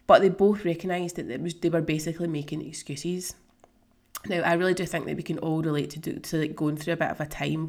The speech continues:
where we do make excuses. Um, it does happen, so we need to stop beating ourselves up about it. But the thing about excuses is they get us nowhere fast. And then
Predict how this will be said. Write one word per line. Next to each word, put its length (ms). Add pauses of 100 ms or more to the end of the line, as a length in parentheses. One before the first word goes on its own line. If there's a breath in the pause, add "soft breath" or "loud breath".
where 340 (460 loud breath)
we 160
do 320
make 320
excuses. 800 (440 soft breath)
Um, 380
it 140
does 160
happen, 320
so 120
we 120
need 160
to 160
stop 260
beating 160
ourselves 280
up 120
about 300
it. 200 (580 loud breath)
But 440 (180)
the 100
thing 200
about 180
excuses 800
is 380
they 120
get 180
us 220
nowhere 400
fast. 520 (680 loud breath)
And 200
then 420